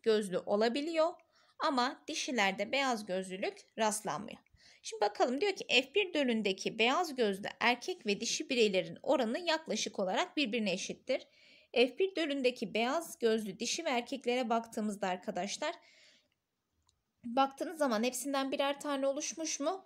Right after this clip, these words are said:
Oluşmuş. Yaklaşık olarak birbirine eşittir diyebiliriz. Çünkü hemen hemen oranları aynıdır. Hepsinden birer tane oluşmuş.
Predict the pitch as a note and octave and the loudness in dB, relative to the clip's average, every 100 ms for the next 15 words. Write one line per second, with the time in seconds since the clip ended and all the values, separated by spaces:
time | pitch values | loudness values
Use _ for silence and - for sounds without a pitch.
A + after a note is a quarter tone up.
0 | _ G4 C#4 - F#3 A#3+ - C4 C#4 D4 | _ 0 0 0 -4 -4 0 0 0 -4
1 | D4+ D#4 C#4 C4+ C#4+ C#4 C#4+ C4+ D4 D4+ | -2 2 2 2 0 -4 -2 0 0 -2
2 | - D4 C4+ C4 B3 A3 F#3+ - A3+ C4+ | -6 -6 -4 0 0 2 -4 -4 -4 -2
3 | B3 A#3+ A3 G3+ G#3+ A#3+ G#3+ G3+ E4 B3+ | -2 0 0 -2 -2 0 0 -2 -2 -2
4 | F3+ F3 G3 A#3 A3+ G3+ F#3+ G#3+ A3 F#3+ | -2 -4 -4 -4 -4 -4 -2 0 0 -2
5 | - F3+ D#4+ A3 G3+ - - - | -2 -4 -2 -2 -4 -6 -8 -10